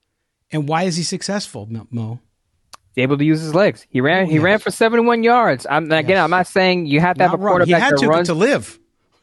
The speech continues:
Speaker 2: Right. I'm not saying you have to ha-, ra-,
Speaker 1: <laughs> Run
Speaker 2: run
Speaker 1: by
Speaker 2: for
Speaker 1: design.
Speaker 2: fifty yards. I, I'm talking functionally mobile. It helps. It definitely helps, excuse me, when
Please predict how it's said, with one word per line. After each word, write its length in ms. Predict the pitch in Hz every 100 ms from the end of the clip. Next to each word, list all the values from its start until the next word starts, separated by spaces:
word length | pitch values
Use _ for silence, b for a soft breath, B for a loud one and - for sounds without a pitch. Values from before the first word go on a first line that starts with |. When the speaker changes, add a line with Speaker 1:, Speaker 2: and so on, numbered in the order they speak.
| -
Speaker 2:
Right. 340 | 190 190 123
I'm 140 | 135 156
not 160 | 190
saying 240 | - 214 202
you 140 | 202
have 280 | 208 202 -
to 100 | 196
ha-, 200 | 185 170
ra-, 260 | 131 143 151
Speaker 1:
<laughs> 40 |
Run 80 | 143
Speaker 2:
run 160 | 151 190
Speaker 1:
by 140 | 196
Speaker 2:
for 100 | 180
Speaker 1:
design. 220 | 170 160 135
Speaker 2:
fifty 160 | 107
yards. 420 | 170 175 147 123 -
I, 180 | 143 120
I'm 140 | 143
talking 320 | 170 180 170 139
functionally 440 | 170 175 - 160
mobile. 280 | 165 175 147
It 140 | 156 147
helps. 580 | 156 - 208 - - -
It 140 | 147
definitely 360 | 127 175 - 185
helps, 260 | 165 156 -
excuse 280 | - 202 165
me, 120 | 151
when 300 | 139 143 135